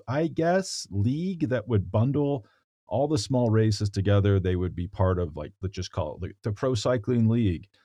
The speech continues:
The branding would be the same. And then most importantly, there would probably be certain standards. Like, you can't run a sprint finish through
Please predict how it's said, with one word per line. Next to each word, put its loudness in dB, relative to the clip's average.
The 2
branding 4
would 2
be 2
the 2
same. 4
And 6
then 6
most 4
importantly, 2
there 4
would 0
probably 4
be -2
certain -2
standards. -4
Like, -10
you -4
can't 0
run 4
a 4
sprint -2
finish 0
through -2